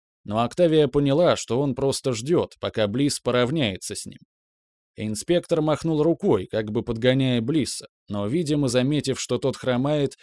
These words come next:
дальше пошёл уже не столь скорым шагом. Обходя швартовую тумбу, он пропустил Блисса вперёд. Затем, снова шагая рядом с сержантом,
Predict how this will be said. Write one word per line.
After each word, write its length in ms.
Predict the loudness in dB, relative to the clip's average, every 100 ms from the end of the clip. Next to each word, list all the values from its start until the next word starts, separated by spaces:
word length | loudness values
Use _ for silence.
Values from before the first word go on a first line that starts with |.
| -20 -6
дальше 420 | 2 2 2 0
пошёл 380 | 0 2 2 2
уже 200 | 2 2
не 140 | 0
столь 340 | 0 2 2
скорым 380 | 0 -2 -2 -2
шагом. 380 | 0 0 0 -6 -16 _ _ _ _ _ _ _
Обходя 540 | -12 -2 0 4 4
швартовую 680 | 4 2 2 2 2 4 2
тумбу, 480 | 2 0 2 0 0
он 160 | -2 -2
пропустил 580 | -2 -2 -4 0 -2
Блисса 380 | 0 -2 -2 -2
вперёд. 420 | -6 -4 -4 -4 -10 _ _ _
Затем, 500 | -6 -2 0 2 0
снова 320 | 0 -4 0 0
шагая 420 | 0 2 4 4
рядом 320 | 4 2 0
с 80 | -2
сержантом, 640 | -2 0 0 -2 -4 -10